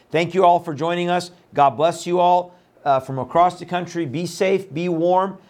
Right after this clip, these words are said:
I pray for protection in Jesus' name over every one of you. May the blood of the Lamb cover you tonight, tomorrow, and in the days to come, especially among this freeze. May God protect your homes and your families and your going and coming. And may God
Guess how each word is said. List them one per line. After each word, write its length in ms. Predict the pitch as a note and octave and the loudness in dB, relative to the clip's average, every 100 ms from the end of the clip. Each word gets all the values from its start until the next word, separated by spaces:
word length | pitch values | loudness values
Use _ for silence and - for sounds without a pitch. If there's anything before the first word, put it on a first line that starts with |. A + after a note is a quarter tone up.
| _ - | _ -4
I 80 | C3 | -4
pray 320 | - E3+ E3+ | -2 0 0
for 240 | E3+ C3+ | 0 -6
protection 680 | B2 C#3 B2 F3+ F#3 - G3+ | -6 -8 -4 -2 -2 -4 -6
in 180 | D3+ C3 | -6 -8
Jesus' 640 | A2 E3+ G3+ E3 G#3 - | -6 -4 -2 -2 -4 -4
name 180 | F#3 E3 | -6 -6
over 240 | D#3 C#3+ C3+ | -2 -2 0
every 280 | C#3+ C3 C3 | 0 0 -2
one 260 | C3 D#3+ | 0 0
of 140 | F#3 E3+ | -2 -2
you. 300 | F#3+ G#3 - _ - | -2 -2 -6 _ -10
May 200 | C3+ C3+ | -2 0
the 120 | B2+ | 0
blood 420 | A#2 A#2+ D3+ F3 G3 | -2 0 4 6 4
of 120 | F3 | 0
the 80 | F3 | 0
Lamb 360 | F3 F3 E3+ | 2 0 -2
cover 400 | E3+ - F#3 F3 | -6 -2 -2 0
you 320 | E3 C3 B2+ | -2 -2 -6
tonight, 480 | B2+ C#3+ C3+ D3 E3+ | -8 -8 -2 0 -2
tomorrow, 540 | E3+ D#3 D#3 E3 E3+ E3 | -4 -4 0 2 2 0
and 180 | D3+ C3 | -4 -8
in 60 | |
the 100 | B2+ | -8
days 300 | A#2 D3 D#3+ | -2 -2 -2
to 60 | D#3 | -10
come, 300 | - D3+ C#3+ - _ | -8 -8 -8 -14 _
especially 380 | A2+ D3+ D3+ E3+ | -6 -4 -4 -4
among 260 | D#3 D#3+ | -4 -4
this 180 | D#3+ D#3+ | -6 -8
freeze. 480 | - C#3 B2+ B2 B2 _ _ - | -10 -8 -6 -8 -12 _ _ -8
May 120 | B2 | -6
God 280 | A2+ C3 C3 | 2 2 2
protect 340 | B2 D#3 D3+ | -2 -2 -2
your 120 | C#3 | -6
homes 340 | A2 D#3 E3+ D#3+ | -2 0 0 -4
and 100 | D#3+ | -8
your 100 | D3+ | -10
families 500 | D3+ D3+ D3+ D3+ B2+ | -8 -6 -4 -6 -8
and 100 | B2+ | -8
your 80 | A#2 | -6
going 400 | B2+ C#3+ D3 C#3+ | -4 -4 -6 -12
and 160 | C#3+ | -12
coming. 320 | C3+ C3 B2 A#2 _ _ _ _ _ | -4 -4 -4 -10 _ _ _ _ _
And 140 | C3+ C3 | -8 -4
may 100 | B2 | -2
God 380 | C3 C#3 C#3 | 4 4 4